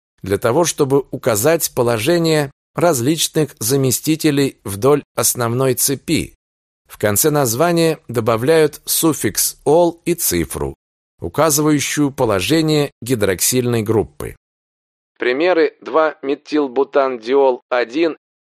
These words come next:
и четыре-метилгексанол два смотрите в приложении P D F. Для некоторых спиртов сохранились исторически сложившиеся тривиальные названия.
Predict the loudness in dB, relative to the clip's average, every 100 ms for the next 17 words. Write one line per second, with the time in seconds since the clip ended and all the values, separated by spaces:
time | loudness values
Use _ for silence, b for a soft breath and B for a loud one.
0 | _ -10 -8 -6 -2 0 2 0 -2 -6
1 | -6 -4 0 0 0 -6 -8 -2 -2 0
2 | 0 -2 0 0 0 -6 -6 -2 0 0
3 | -4 -2 0 0 0 0 0 -2 -4 -8
4 | -6 -6 -6 -12 _ _ _ _ _ _
5 | -2 0 2 2 0 2 2 0 -2 -2
6 | 0 0 0 0 -2 -2 0 0 0 0
7 | -2 -4 -6 -2 0 0 0 -2 0 -2
8 | 0 -2 0 0 0 -2 0 -2 -2 0
9 | 0 2 2 0 -2 -2 -2 -2 -4 -2
10 | -2 -2 -4 -8 -10